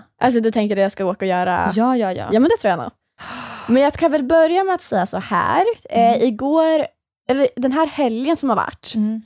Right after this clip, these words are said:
Speaker 1: har jag mått skit.
Speaker 2: Mm.
Speaker 1: Alltså, jag har gråtit så mycket, jag har haft så mycket ångest.
Speaker 2: Mm.
Speaker 1: Eh, jag skulle träffa Helen i lördags.
Speaker 2: Mm.
Speaker 1: Men du vet så här... Vi hade bestämt att vi skulle ses klockan två.
Speaker 2: Mm.
Speaker 1: Klockan halv två låg jag fortfarande i soffan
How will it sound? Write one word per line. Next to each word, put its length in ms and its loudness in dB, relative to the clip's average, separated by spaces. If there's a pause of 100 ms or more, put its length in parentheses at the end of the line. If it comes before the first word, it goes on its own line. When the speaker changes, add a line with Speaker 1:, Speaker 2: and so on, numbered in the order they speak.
(200)
Speaker 1:
har 120 4
jag 360 2
mått 240 -4 (120)
skit. 640 -4
Speaker 2:
Mm. 300 0 (180)
Speaker 1:
Alltså, 240 0
jag 100 4
har 160 2
gråtit 500 0
så 160 -2
mycket, 760 2
jag 100 4
har 160 2
haft 320 -4
så 60 -6
mycket 300 -4 (160)
ångest. 760 4 (240)
Speaker 2:
Mm. 100 -16 (560)
Speaker 1:
Eh, 340 6
jag 100 2
skulle 160 0
träffa 260 -2
Helen 480 -2
i 140 -4
lördags. 540 -2
Speaker 2:
Mm. 140 0
Speaker 1:
Men 120 2
du 60 4
vet 60 0
så 80 2
här... 180 2 (640)
Vi 120 4
hade 120 4
bestämt 400 0
att 60 -4
vi 60 0
skulle 140 -8
ses 240 -4
klockan 220 -8
två. 340 -2 (100)
Speaker 2:
Mm. 280 -4
Speaker 1:
Klockan 500 0
halv 320 0
två 300 4
låg 140 2
jag 100 0
fortfarande 360 -6
i 20 -4
soffan 600 -2